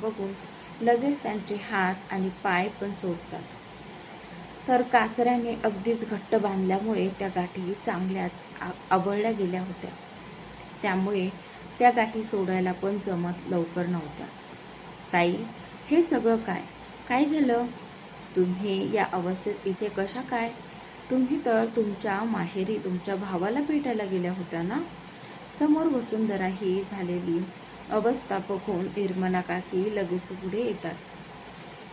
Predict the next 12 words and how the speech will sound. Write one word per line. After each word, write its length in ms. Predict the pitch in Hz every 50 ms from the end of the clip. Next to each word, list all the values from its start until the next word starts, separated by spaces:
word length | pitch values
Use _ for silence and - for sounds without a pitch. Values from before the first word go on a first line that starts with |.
| - - - - - -
"माझं 400 | 262 254 180 - 226 233 254 294
सोड 280 | 285 - 294 262 277 285
निर्मला, 560 | 294 302 294 285 247 226 226 214 185 180 175 - - - - - - - - - - - - - - - - - - - - - - - - - - - - -
मला 300 | 233 226 220 190 415 214 -
आधी 260 | 233 214 180 196 208
सांग, 380 | 208 - - 208 185 190 196 226 226
शिवचे 420 | 226 - 233 208 185 190 - 220
बाबा 260 | 196 190 175 180 208
कुठे 340 | 220 220 - 214 - 247 269
आहेत?" 400 | 254 247 226 214 208 208 214 208 208 - - - - - - - - - - - - - - - - -
तर 140 | 262 285 285 285
त्यानंतर 680 | 262 247 233 240 247 269 269 262 254 247 214 208 214